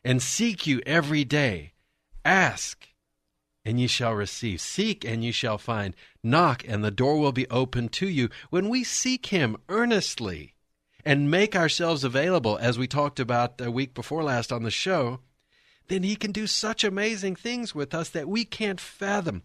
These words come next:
But we can't pretend, and we can't pursue him euphemistically or for an hour on Sunday. You have to make yourself available.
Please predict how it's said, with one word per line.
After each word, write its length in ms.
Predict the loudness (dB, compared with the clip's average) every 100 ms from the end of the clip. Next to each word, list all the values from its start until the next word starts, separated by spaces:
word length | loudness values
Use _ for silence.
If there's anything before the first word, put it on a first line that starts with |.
| -14 -20 _ _
But 320 | -2 0 0 -6 _ _ _ -6
we 80 |
can't 320 | -4 -4 -4 -4
pretend, 640 | -6 -4 -6 -6 -10 _ _ _ _ _ -6
and 200 | -2 0
we 100 | -2
can't 340 | -2 -2 -2 -6 _ _ _ _ _ _
pursue 400 | -4 -2 0 0
him 240 | 2 2 -2 _
euphemistically 1160 | 0 0 2 0 2 2 0 -6 -8 -10 -14 _ _ _ _ _
or 120 | -4 -2
for 200 | 0 0
an 80 |
hour 240 | 0 0 -2
on 160 | -4
Sunday. 380 | -4 -6 -6 -4
You 140 | -4 -2
have 160 | -2
to 100 | -2
make 240 | -4 -4 -8
yourself 300 | -8 -8 -10
available. 480 | -8 -8 -10 -16